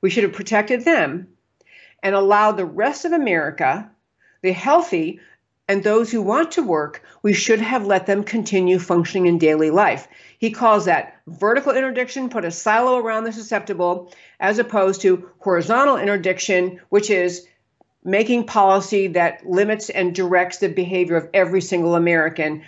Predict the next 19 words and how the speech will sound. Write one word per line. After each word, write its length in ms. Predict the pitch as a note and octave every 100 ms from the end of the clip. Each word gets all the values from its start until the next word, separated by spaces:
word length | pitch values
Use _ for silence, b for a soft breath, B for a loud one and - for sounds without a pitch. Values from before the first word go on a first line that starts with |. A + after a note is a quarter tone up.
| B
as 260 | - F#3 F3
we 120 | F3+
are 80 | E3+
now, 260 | E3+ E3 D#3
what 180 | F#3 F#3+
we 100 | F3
are 80 |
now 200 | E3+ E3
living, 380 | D#3+ F3+ E3 D3
which 160 | D#3 D#3+
is 180 | E3+ E3+
pretty 320 | _ - G#3
much 220 | F3+ F3
everyone 520 | G3+ F#3 F#3+ E3+ D#3+
except 320 | D#3+ D#3+ F3 F3
for 100 | E3
a 60 |
few 240 | E3 F#3 F3
states 460 | G3+ F3 D#3+ -